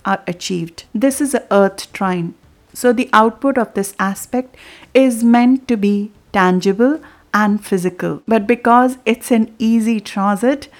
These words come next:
we could easily miss it. We need to take this opportunity not for granted.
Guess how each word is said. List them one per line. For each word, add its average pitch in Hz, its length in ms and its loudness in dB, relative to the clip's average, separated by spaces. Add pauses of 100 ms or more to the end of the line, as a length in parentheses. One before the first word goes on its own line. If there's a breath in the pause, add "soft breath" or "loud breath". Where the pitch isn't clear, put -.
(280 loud breath)
we 247 180 2
could 254 320 0 (140)
easily 233 680 0 (200)
miss 190 440 -2
it. - 320 -8
We 233 200 2
need 247 320 2
to 262 100 0
take 214 460 -2 (100)
this 214 240 -2
opportunity 190 840 -2 (240)
not 196 460 0
for 196 80 -4
granted. 170 640 -6